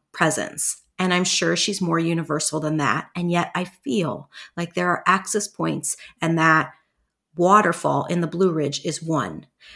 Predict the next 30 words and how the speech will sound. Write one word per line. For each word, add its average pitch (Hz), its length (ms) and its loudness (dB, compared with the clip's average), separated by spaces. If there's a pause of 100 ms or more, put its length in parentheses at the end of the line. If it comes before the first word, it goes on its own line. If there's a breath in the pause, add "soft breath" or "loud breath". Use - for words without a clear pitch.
(140 loud breath)
And 190 140 4
to 202 60 4
be 190 200 4
able 175 220 2
to 185 100 -4
help 185 320 0 (120)
her, 165 300 6
the - 180 -2
Antler 175 260 0
Queen, 160 280 -4
share 196 380 4
her 226 180 -2
medicine 139 520 0
and 156 140 -4
connect 180 360 -2
more 196 160 2
widely 156 420 0
is 165 180 -2
expanding 165 540 -2
my 156 80 0
heart 151 320 -2
so - 240 -2
much 147 380 -4
it - 100 -4
wants 139 260 -4
to 156 80 -4
break 143 360 -4
with - 140 -12
deep 139 260 -4
emotion. - 560 -8